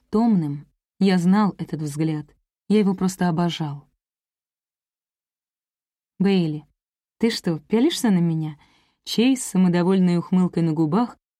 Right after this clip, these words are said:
поставил коробку на место. Я и правда пялилась. Уж точно. Ощущающая жажду, я прикусила нижнюю губу. Пойманная с поличным.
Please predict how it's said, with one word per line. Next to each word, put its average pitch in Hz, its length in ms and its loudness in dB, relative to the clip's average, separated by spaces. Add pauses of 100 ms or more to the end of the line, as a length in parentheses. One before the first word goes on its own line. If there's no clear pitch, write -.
(120)
поставил 254 460 0
коробку 185 400 -2
на 170 140 2
место. 143 460 -6 (680)
Я 226 120 2
и 269 80 2
правда 220 320 2
пялилась. 156 640 -4 (280)
Уж 185 200 0
точно. 196 480 -2 (920)
Ощущающая 185 880 -2
жажду, 214 640 -2
я 254 180 0
прикусила 208 500 0
нижнюю 208 520 2
губу. 147 440 -2 (520)
Пойманная 240 500 2
с - 80 -6
поличным. 151 720 -2